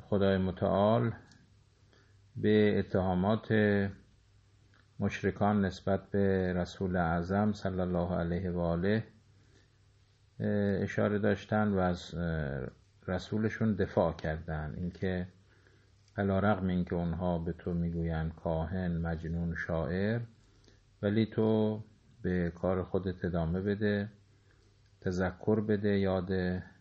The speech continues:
معاد رو به همه انسان‌ها و کارت رو تعطیل نکن. حالا در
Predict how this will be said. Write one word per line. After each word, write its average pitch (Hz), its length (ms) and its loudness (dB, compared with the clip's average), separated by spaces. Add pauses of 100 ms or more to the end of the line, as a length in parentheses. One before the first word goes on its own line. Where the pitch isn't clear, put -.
(120)
معاد 90 400 0
رو 90 180 -2
به 85 400 -4 (840)
همه 90 200 0
انسان‌ها 90 1080 0 (760)
و 87 600 0 (2750)
کارت 113 400 0
رو 117 80 2
تعطیل 104 580 2
نکن. 65 600 -4
حالا 127 180 -2
در 131 360 2